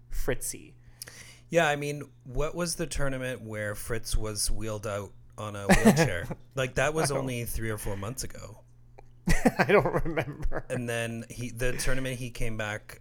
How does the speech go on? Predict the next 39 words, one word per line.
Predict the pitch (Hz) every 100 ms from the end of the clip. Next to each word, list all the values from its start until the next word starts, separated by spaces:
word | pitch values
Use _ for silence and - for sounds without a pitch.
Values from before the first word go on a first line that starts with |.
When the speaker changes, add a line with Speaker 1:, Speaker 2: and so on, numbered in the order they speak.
| -
Speaker 2:
uh, | 104 98 98 95 101 107
maybe | 107 104 104
was | 101 101 - - - -
Cincinnati, | - 117 110 107 104 104 104
and | 104 104
he | 107
made, | 104 104 104
like, | 104
the | -
third | 101 110 104 95
round. | 101 98 95 95 95 - - - - - - - - -
Um, | 104 104 101 98 98 98 104 - - - - - - -
yeah, | 156 165 120
and | 123 131
this | 135 143
is, | 123 - - -
I | 127
guess | 131 135 139 - 123
you | 117
would | 117
consider | - 113 117 107
his | 110 101
home | 107 101
tournament | 104 104 101 98
'cause | - 107
he | 104
grew | 110 104
up | 98 95
down | - 98
the | 98
street. | - 104 98 98 - - 98
Uh, | 98 98 -
I |
saw | - 117 107 104 - - - - - -
clips | - 110 - -
where | 107
his | 101 101
mom | 104 98
was | 98 98 -